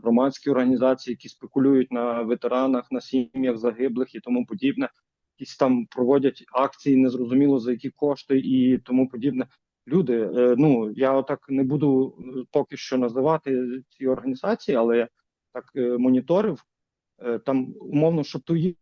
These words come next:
їхню, е, е, символіку організації виготовити, це на с-, на сьогоднішній день це, це шалених ко-, коштів, е, вартує. Е, то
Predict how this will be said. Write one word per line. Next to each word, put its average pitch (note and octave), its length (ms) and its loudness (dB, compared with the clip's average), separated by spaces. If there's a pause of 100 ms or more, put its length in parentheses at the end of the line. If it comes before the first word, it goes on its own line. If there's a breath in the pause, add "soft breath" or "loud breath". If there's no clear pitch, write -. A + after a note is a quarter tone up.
(120)
їхню, D3+ 360 0 (520 soft breath)
е, C3 60 -2
е, C3 1500 2
символіку D3 960 2
організації B2 680 -2
виготовити, A#2 580 -2
це - 180 -20
на B2+ 120 -4
с-, - 200 -16
на C3 180 -4
сьогоднішній D3+ 560 0
день E3 220 2
це, D#3 160 -6 (180)
це D3 180 -4
шалених E3 520 0
ко-, - 260 -6 (140)
коштів, D3+ 400 -2 (140)
е, - 60 -12 (500)
вартує. A2+ 680 -2 (580)
Е, A#2+ 260 4
то A#2 280 0